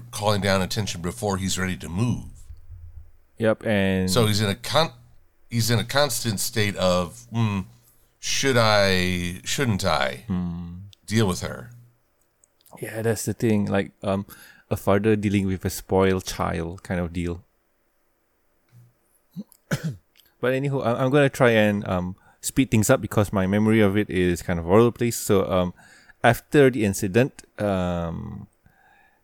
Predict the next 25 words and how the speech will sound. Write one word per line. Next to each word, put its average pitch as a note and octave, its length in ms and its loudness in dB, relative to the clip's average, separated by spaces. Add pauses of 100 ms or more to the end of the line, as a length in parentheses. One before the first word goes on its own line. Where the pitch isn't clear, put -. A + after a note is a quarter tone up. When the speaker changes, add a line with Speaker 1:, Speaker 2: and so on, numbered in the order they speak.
(260)
Speaker 2:
the, G2 1040 -4 (1040)
sorry, F2 320 -2
uh, D2+ 80 0 (100)
after A2+ 180 0
the A2+ 120 2
incident G2 380 -4
happened, G2+ 520 0 (720)
uh, - 320 -20 (420)
few A2+ 420 -4
things G2+ 580 -2
hap-, G#2 260 -2 (240)
uh, F#2+ 60 -4
sorry, F#2+ 220 0 (280)
<laughs> G#2 240 -8
sorry, - 320 -2
I'm G#2+ 300 -4
trying D#3+ 200 -2
to C#3 60 -6
really C#3 220 2
remember G#2+ 260 0
this. E2+ 220 -6
Um, G2 100 -4 (480)
after A#2+ 200 0
the D3 100 4
incident, G#2+ 560 -2